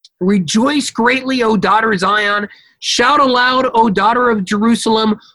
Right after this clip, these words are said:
Lo, your king comes to you, triumphant and victorious is he, humble and riding on an ass, on a colt, the foal of an ass."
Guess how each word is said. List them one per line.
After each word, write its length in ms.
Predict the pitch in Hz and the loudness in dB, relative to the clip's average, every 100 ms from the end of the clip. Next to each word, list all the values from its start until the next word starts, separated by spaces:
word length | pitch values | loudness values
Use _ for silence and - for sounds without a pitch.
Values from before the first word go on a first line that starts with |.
| - | -4
Lo, 360 | 165 247 285 | 0 2 4
your 260 | 277 262 262 | 2 2 0
king 400 | - - 262 247 | -2 -6 -4 -4
comes 380 | - 233 240 233 | -4 0 0 -2
to 120 | - | -2
you, 220 | 226 240 | 0 0
triumphant 760 | 214 - 202 208 240 233 240 240 | -2 -2 0 0 -2 -2 -4 -4
and 160 | 170 156 | -4 -4
victorious 720 | 147 - - 254 254 247 226 | -6 -8 -4 0 0 0 -2
is 180 | 202 185 | -2 -2
he, 260 | 202 196 196 - - - | 0 0 -2 -8 -20 -8
humble 420 | 226 262 262 247 | -2 0 2 0
and 160 | 185 151 | 0 0
riding 400 | 170 233 247 208 | 0 0 0 -2
on 140 | 165 | -2
an 100 | 151 | -2
ass, 440 | 170 226 233 220 - _ - | -2 -2 -2 -4 -10 _ -6
on 140 | 156 | -6
a 80 | 127 | -6
colt, 500 | - 220 226 233 196 | -6 0 2 2 2
the 100 | 147 | -2
foal 640 | - - 185 202 202 208 | -6 -2 2 4 2 0
of 180 | 160 160 | -2 -2
an 120 | 160 151 | -4 -4
ass." 580 | 131 127 117 - - - | -6 -6 -8 -12 -18 -18